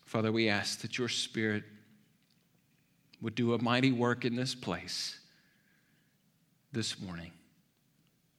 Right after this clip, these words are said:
as we look to your word for wisdom and power. For we pray this in Christ's name.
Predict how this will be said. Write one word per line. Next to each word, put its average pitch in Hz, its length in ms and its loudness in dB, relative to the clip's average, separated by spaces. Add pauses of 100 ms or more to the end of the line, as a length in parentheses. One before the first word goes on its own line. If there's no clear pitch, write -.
(120)
as 107 200 -10
we 143 440 6
look 151 460 4
to 160 120 2
your 147 220 6
word 107 540 0 (1200)
for 95 260 -6
wisdom 110 720 -2 (840)
and 98 240 -8
power. 82 520 -10 (1200)
For - 160 -8
we 98 120 -2
pray 92 240 -6
this 95 280 -6
in 104 100 -8
Christ's 92 460 -10
name. - 160 -16